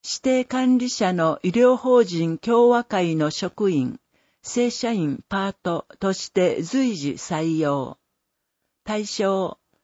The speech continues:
昭和四十三年四月二日以降に生まれ、助産師免許か看護師免許、薬剤師免許のいずれかを持つ人。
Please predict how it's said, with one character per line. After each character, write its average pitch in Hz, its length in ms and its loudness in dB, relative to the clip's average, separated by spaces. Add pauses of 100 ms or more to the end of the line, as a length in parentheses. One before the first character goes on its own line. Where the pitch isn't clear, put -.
昭 254 360 0
和 247 140 2
四 254 280 2
十 175 260 2
三 185 380 -2
年 180 320 -2
四 - 180 -6
月 247 380 -2
二 - 320 -12
日 233 160 0
以 240 120 -2
降 220 300 2
に 156 200 2
生 143 120 0
ま 160 220 0
れ、 156 200 -4 (360)
助 180 160 0
産 254 320 0
師 254 180 0
免 247 300 2
許 175 180 -2
か 151 300 -2
看 240 280 0
護 247 100 2
師 233 200 -2
免 226 300 2
許、 143 240 -4 (300)
薬 180 260 -4
剤 247 260 0
師 - 180 -4
免 247 300 2
許 185 180 2
の 170 140 2
い 170 120 -2
ず 220 200 -4
れ 247 140 -2
か 185 240 2
を 143 100 4
持 156 140 -2
つ - 200 -8
人。 - 520 -10